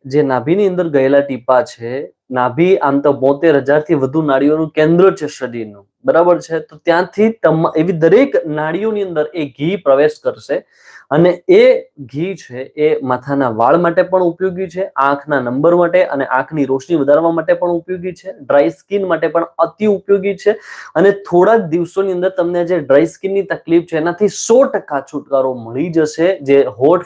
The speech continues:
ફાટતા હોય કે પછી તમારા પગના તળિયા ફાટતા હોય કે એવી કોઈ પણ તકલીફ શિયાળામાં પણ તમને અગર થતી હોય, શિયાળામાં તો આમ તો બધાને થતી જ હોય છે, કારણ કે પાણીની અછ-, અછત હોય શરીરમાં, ઠંડી હોય એટલે પાણી પીવાનું વધારે મન ન થતું હોય, એટલે તમારે હંમેશા માટે ગરમ કરેલું પાણી વ્યવસ્થિત પીવું જોઈએ આ સિઝનમાં,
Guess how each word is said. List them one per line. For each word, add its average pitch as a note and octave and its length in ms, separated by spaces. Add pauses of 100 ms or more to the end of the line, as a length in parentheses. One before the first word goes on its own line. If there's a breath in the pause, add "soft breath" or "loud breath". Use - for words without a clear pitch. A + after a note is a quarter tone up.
ફાટતા C3+ 300
હોય B2 260 (520 loud breath)
કે D#3 80
પછી D3+ 300
તમારા C3+ 520
પગના C3 380
તળિયા D#3 340
ફાટતા C3 400
હોય B2+ 260
કે C#3 140
એવી C#3 100
કોઈ C#3+ 160
પણ D3 200
તકલીફ D3+ 340
શિયાળામાં F#3+ 600
પણ E3 160
તમને C3+ 240
અગર B2 200
થતી B2 280
હોય, A2+ 80
શિયાળામાં C#3 440
તો D#3 60
આમ C#3+ 120
તો D#3+ 120
બધાને C#3+ 480
થતી F#3 460
જ G3+ 40
હોય D#3+ 180
છે, - 240
કારણ C3 260
કે D3 120
પાણીની D3 540
અછ-, C3+ 300
અછત C#3 340
હોય C#3 160
શરીરમાં, C3+ 600 (580 loud breath)
ઠંડી F3+ 260
હોય F#3+ 220
એટલે E3+ 120
પાણી C#3+ 300
પીવાનું D3+ 340
વધારે C3+ 280
મન C3 220
ન D3+ 180
થતું C3+ 340
હોય, A#2+ 120
એટલે D#3+ 320
તમારે E3+ 260
હંમેશા E3+ 380
માટે F3 240
ગરમ D3+ 340
કરેલું E3+ 360
પાણી C#3+ 280
વ્યવસ્થિત C3 540
પીવું C#3 240
જોઈએ C#3 200
આ C#3+ 220
સિઝનમાં, C3 540